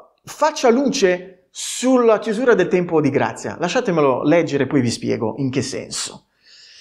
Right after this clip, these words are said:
Eh, Pietro scrisse: "Il Signore non ritarda l'adempimento della sua promessa,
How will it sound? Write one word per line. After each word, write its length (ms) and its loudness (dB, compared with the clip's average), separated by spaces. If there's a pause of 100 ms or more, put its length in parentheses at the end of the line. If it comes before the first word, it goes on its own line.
(500)
Eh, 180 2
Pietro 320 4
scrisse: 480 2
"Il 220 2
Signore 960 4 (300)
non 340 4
ritarda 640 2
l'adempimento 640 2
della 180 4
sua 200 0
promessa, 560 -2